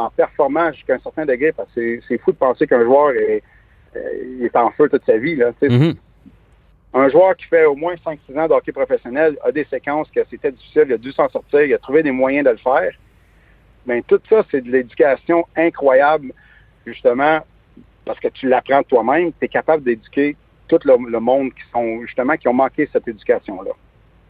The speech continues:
Speaker 1: Fait que ça, c'est un côté que je trouve qu'en Europe, ils ont très bien compris. En Europe, moi, j'étais en Suisse, euh, justement, cette année. Euh, l'entraîneur à mon gars, euh,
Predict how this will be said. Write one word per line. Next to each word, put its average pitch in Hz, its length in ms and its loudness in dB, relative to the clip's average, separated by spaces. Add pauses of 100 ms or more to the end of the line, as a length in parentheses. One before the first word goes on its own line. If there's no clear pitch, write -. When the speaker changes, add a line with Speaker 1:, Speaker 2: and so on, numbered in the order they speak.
(460)
Speaker 1:
Fait 139 140 2
que - 60 -8 (420)
ça, 220 200 6
c'est 170 60 2
un 143 120 2
côté 147 400 2
que 135 160 -2
je - 100 -16
trouve 165 340 0
qu'en 120 300 0
Europe, 117 360 -2 (720)
ils 101 100 -10
ont 107 120 -6
très 151 220 -2
bien 143 140 0
compris. 123 480 -2 (460)
En 113 80 -14
Europe, 120 320 2
moi, 131 180 0
j'étais 127 160 -2
en 117 160 -2
Suisse, 160 260 -4 (120)
euh, 113 240 4
justement, 135 340 -4
cette - 140 2
année. 131 340 -2 (440)
Euh, 101 220 -8
l'entraîneur 120 500 2
à 120 60 4
mon 107 200 2
gars, 110 140 4
euh, - 580 -2